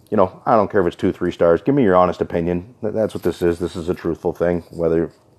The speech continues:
but the big part is some interaction and the reviews. That's the key to keeping it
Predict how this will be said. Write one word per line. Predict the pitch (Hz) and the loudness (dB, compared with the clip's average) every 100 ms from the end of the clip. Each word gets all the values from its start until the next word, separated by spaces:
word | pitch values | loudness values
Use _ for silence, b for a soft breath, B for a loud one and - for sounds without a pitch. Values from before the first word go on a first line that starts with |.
| - | -8
but | 98 | -6
the | 101 | -2
big | 123 | 0
part | - 110 | 2 2
is | 92 | 2
some | 104 | -2
interaction | 92 90 85 - 87 85 b b b b b | 0 0 0 -2 -6 -8 b b b b b
and | 87 | -2
the | |
reviews. | 85 80 80 80 - _ _ | 0 -2 -6 -14 -18 _ _
That's | 90 113 - | 0 0 -2
the | 95 | -8
key | - 98 | -2 0
to | 87 | -2
keeping | - 120 110 90 | 0 0 2 0
it | 78 | -2